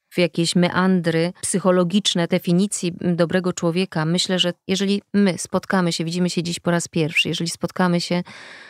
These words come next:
za, y, nie wiem, mm, dwa miesiące, za trzy miesiące przypadkowo gdzieś, a może nieprzypadkowo i zobaczę, że się uśmiechasz, to znaczy, że mnie dobrze wspominasz, że jeżeli się komuś dobrze kojarzę,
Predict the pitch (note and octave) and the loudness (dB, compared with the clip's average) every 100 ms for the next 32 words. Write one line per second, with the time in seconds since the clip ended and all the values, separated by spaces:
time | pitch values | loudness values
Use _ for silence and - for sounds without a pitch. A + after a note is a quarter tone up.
0 | - - E3 F3 E3+ E3 E3 - E3+ E3 | -14 -8 -2 0 2 -2 -4 -4 -2 0
1 | E3+ E3 D#3 D#3+ D#3+ - E3+ D#3+ E3+ - | 0 0 0 -2 -4 -4 -2 -2 -2 -4
2 | D#3+ F3 E3+ E3+ E3+ E3 E3 E3 - E3+ | 0 0 2 0 -2 -4 -4 -4 -4 -4
3 | E3+ E3 E3+ D#3+ E3 - E3+ E3 - F3 | -2 -2 -4 -6 -4 -4 -4 -6 -4 -2
4 | E3+ E3 E3+ - - - - D#3 D#3+ E3 | -2 -4 -6 -6 -14 -8 -2 0 2 0
5 | D#3+ - E3 - E3 E3 - E3+ E3+ F3+ | -2 -4 -6 -4 -4 -2 -4 -2 -2 -2
6 | F3 E3+ - D#3 - E3+ E3+ F#3+ - F#3 | -2 -2 -4 -4 -2 -2 -2 -2 -4 -2
7 | F3 F3 - F3 - - - _ - F3 | -2 -2 -4 -6 -8 -20 -20 _ -2 0
8 | F3 E3+ - - F#3 F#3+ G3 F3+ F#3 - | 0 -2 -6 0 2 4 2 2 0 -2
9 | - F#3+ F#3 D#3+ D#3 D#3 E3 - - - | -2 0 2 0 -2 -2 -2 -4 -18 -8
10 | - F#3 G3 - F#3+ - - A3 G#3+ G3 | -4 -2 -2 -4 -8 -12 -2 0 2 2
11 | G#3+ G#3 G#3 G3 F#3 E3 D3+ D#3 | 0 0 0 2 0 0 -4 -8